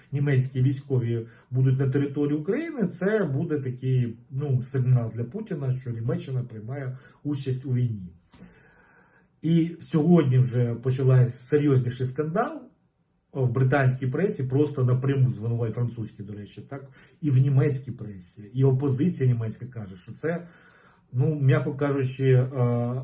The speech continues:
свинство з боку Шольца, якщо дійсно навіть це правда, що є контин-, якісь певні спеціалісти, які обслуговують, е, використання ц-, ра-, цих ракет, е,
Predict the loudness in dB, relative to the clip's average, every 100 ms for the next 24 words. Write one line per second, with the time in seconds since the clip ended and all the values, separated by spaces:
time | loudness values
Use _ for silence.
0 | -12 -4 2 2 2 0 -6 -8 2 6
1 | 6 4 -4 2 2 2 -2 -8 -8 _
2 | _ _ _ _ -4 -2 0 0 0 0
3 | 4 6 6 2 0 2 2 0 -2 -8
4 | -8 -2 0 2 0 -2 -4 -4 -2 2
5 | 2 0 -6 -2 2 2 0 -4 -6 0
6 | 2 2 0 -6 -14 -16 _ -20 -12 -2
7 | 2 2 2 2 4 4 2 -2 -6 -8
8 | -6 -4 -4 -6 -8 -10 -6 -4 0 0
9 | 2 2 2 0 -8 -10 -4 -4 -4 -8
10 | -6 -4 -4 -4 -4